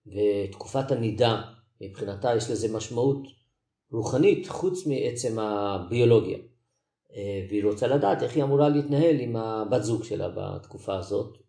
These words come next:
בכלל, והיא צריכה ללכת למקווה או לא צריכה ללכת למקווה. לכן זה שאלות שאין לה, אף אחד לא כתב עליהן, אין ספרים, אין מקורות כל כך להתייחס לעניין, ו-, אה, ועל זה שואלים אותי.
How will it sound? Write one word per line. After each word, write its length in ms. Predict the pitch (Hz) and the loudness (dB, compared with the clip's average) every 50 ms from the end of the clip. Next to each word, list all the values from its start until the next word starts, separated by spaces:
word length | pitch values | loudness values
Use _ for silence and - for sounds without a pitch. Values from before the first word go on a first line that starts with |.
| _ - | _ -16
בכלל, 560 | - - - 110 113 123 135 135 - - - - - - - _ _ _ _ _ _ _ _ _ _ - | -14 -8 -4 0 0 2 2 0 -2 -4 -8 -10 -16 -20 -20 _ _ _ _ _ _ _ _ _ _ -12
והיא 200 | - 92 95 95 | -8 -8 -8 -8
צריכה 180 | 92 - - 101 | -8 -6 -4 -4
ללכת 200 | 101 98 - - | -4 -4 -2 -4
למקווה 440 | 92 95 123 131 - 143 139 143 131 | -4 -2 -2 -4 -2 2 4 4 4
או 100 | 110 107 | 4 2
לא 120 | 107 120 | 0 -2
צריכה 200 | 120 - - 139 | -2 -4 -6 -6
ללכת 200 | 135 131 - - | -6 -6 -6 -6
למקווה. 400 | 135 131 143 147 - - 160 156 151 - - _ _ _ _ _ - - | -6 -4 -4 -4 -4 -4 -6 -6 -6 -6 -12 _ _ _ _ _ -10 -4
לכן 200 | - 180 180 160 | -2 0 0 0
זה 80 | 143 | 0
שאלות 480 | - - 151 135 143 165 170 170 - - - _ _ _ _ | 2 6 6 8 8 8 8 6 2 -8 -16 _ _ _ _
שאין 280 | - - 127 156 185 196 | -10 -4 -2 0 2 2
לה, 260 | 190 165 - - 147 | 2 2 0 -2 -4
אף 100 | - - | -4 -2
אחד 100 | - 165 | 0 0
לא 80 | 160 147 | 2 2
כתב 300 | - 156 - 170 175 170 147 | 0 -2 0 4 4 4 6
עליהן, 280 | 135 120 107 101 95 - | 4 2 2 -2 -4 -2
אין 140 | - 139 | -2 -2
ספרים, 500 | 143 139 - - 165 143 117 113 104 98 | -2 -2 -2 0 0 2 2 2 0 -2
אין 180 | - - 131 139 | -2 -4 -2 -2
מקורות 520 | 139 139 - - 127 123 127 113 120 120 | -2 -2 0 0 4 4 4 4 4 2
כל 80 | 113 107 | -4 -4
כך 220 | 104 113 107 - - | -4 -4 -8 -6 -8
להתייחס 400 | 107 107 - - - 113 107 - | -8 -8 -8 -8 -8 -8 -6 -4
לעניין, 300 | 120 117 143 170 165 147 | -4 -2 0 0 0 -2
ו-, 320 | 123 - 117 117 117 - - - - _ _ _ _ _ _ _ _ _ _ _ _ _ _ _ - | -2 0 0 0 0 -2 -4 -8 -16 _ _ _ _ _ _ _ _ _ _ _ _ _ _ _ -2
אה, 520 | - 107 104 104 101 101 101 101 98 101 101 98 95 98 98 - - - 107 92 | 2 4 4 4 4 4 2 0 0 -2 -2 -4 -6 -8 -10 -14 -18 -16 -10 -4
ועל 280 | 98 104 104 104 104 98 | 0 0 2 2 2 2
זה 140 | 104 156 156 | 2 2 2
שואלים 280 | - 139 135 147 147 | 2 0 -2 -2 -2
אותי. 240 | 143 139 - - - | -4 -6 -10 -12 -18